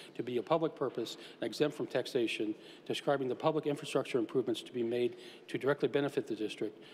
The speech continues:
requiring the owners of the improvements on such parcels to make service payments in lieu of taxes, providing for the distribution of those service payments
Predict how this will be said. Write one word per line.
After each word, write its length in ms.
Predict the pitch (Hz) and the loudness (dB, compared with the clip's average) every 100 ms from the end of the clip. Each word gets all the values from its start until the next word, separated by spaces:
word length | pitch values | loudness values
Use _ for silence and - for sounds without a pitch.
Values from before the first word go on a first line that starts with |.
| - | -8
requiring 440 | 127 - 151 139 131 | -6 0 2 4 2
the 80 | |
owners 320 | 151 156 156 - | 4 4 4 2
of 80 | |
the 100 | 123 | 2
improvements 480 | 117 - 156 139 127 | 0 2 2 4 2
on 100 | 120 | -2
such 220 | - 127 | 0 -2
parcels 400 | - 117 - 113 - - - | 2 2 2 -10 -12 -18 -8
to 80 | 131 | -2
make 160 | 123 | 0
service 320 | 113 175 160 151 | 2 2 2 4
payments 340 | 147 139 - | 2 2 2
in 100 | 120 | 2
lieu 100 | 139 | 4
of 80 | 143 | 4
taxes, 520 | 135 117 - 110 - - - - | 4 2 2 -6 -6 -14 -18 -4
providing 460 | 131 123 135 127 | 0 4 4 2
for 200 | 117 - | -2 0
the 80 | 117 | 0
distribution 520 | 107 139 135 139 139 | 2 -2 0 -2 0
of 60 | 120 | 4
those 200 | 135 131 | 4 4
service 240 | 143 127 | 2 0
payments 380 | - 127 117 107 | 0 2 2 0